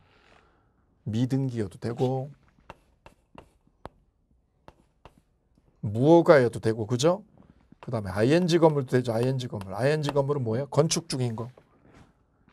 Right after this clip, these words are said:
그 다음 철거 후 신축해도 되죠. 철거 후 신축해도.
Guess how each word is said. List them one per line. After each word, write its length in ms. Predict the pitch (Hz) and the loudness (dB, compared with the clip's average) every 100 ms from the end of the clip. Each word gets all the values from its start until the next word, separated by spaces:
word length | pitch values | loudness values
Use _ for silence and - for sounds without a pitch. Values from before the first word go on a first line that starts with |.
| _ | _
그 100 | - | -8
다음 220 | 113 98 | -6 -6
철거 500 | - - 220 233 214 | -8 0 2 6 8
후 140 | 196 196 | 10 8
신축해도 560 | - 226 220 185 160 | 4 -2 2 4 4
되죠. 300 | 135 120 120 | 2 0 0
철거 420 | 113 - 226 214 190 | -4 0 4 6 6
후 100 | 135 | 4
신축해도. 680 | - 214 208 151 127 120 | -4 -6 -4 -2 -2 -4